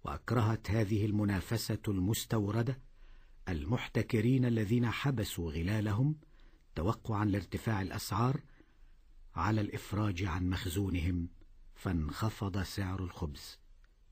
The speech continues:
وهدأ التمرد، وقبض على نفر من زعمائه وشنق اثنان منهم بأمر البوليس.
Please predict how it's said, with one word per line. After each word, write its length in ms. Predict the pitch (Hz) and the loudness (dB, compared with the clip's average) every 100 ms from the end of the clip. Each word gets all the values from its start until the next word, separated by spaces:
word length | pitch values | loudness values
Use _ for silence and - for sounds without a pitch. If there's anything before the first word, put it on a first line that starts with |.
| - | -14
وهدأ 400 | - 76 110 110 | -4 2 2 2
التمرد، 600 | 113 - 107 123 - 78 65 - - - - - - - | -2 2 4 4 2 -2 -6 -14 -20 -20 -20 -20 -20 -12
وقبض 500 | - - 123 123 113 | -4 2 4 4 2
على 300 | 110 117 113 | 2 4 4
نفر 420 | 104 123 120 117 | 4 2 2 4
من 260 | 113 98 117 | 4 4 4
زعمائه 640 | 101 107 107 101 82 82 - - - - - - - - | 2 0 2 0 0 -6 -12 -20 -20 -20 -20 -20 -20 -16
وشنق 460 | - - 123 113 - | -6 2 4 4 0
اثنان 520 | 104 - 107 110 110 | -2 0 2 4 4
منهم 400 | 107 107 95 107 | 4 4 2 2
بأمر 380 | 98 - 101 95 | 0 0 0 0
البوليس. 680 | 95 - 95 85 65 - | -2 -2 -2 -2 -6 -10